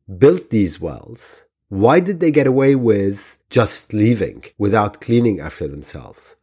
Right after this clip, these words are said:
A big reason is lawyers diluting liability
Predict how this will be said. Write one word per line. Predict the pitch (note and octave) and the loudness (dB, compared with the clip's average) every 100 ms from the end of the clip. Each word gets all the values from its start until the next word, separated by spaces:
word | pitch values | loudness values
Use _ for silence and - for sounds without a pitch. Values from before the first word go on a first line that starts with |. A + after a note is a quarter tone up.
| - | -8
A | B2+ | -6
big | G#2+ A2 G3 D#3+ | 0 4 4 4
reason | D#3 C#3 G#2+ G2 E2+ - | 2 2 2 -4 -8 -8
is | A#2 G2 G2 F#2+ - _ | -4 -2 -2 -4 -12 _
lawyers | G2 G2 A#2+ C#3+ G#2 D2 F2 - - F#2+ | -6 2 4 6 4 -2 -10 -18 -12 -2
diluting | A2 G#2 G#2 A2+ C#3+ D3+ F2 C#2 - _ - | 0 2 0 2 2 0 -6 -10 -14 _ -4
liability | G2 G2 F#2+ A#2+ B2 A#2+ F#2 E2+ | 0 0 2 4 2 0 -6 -8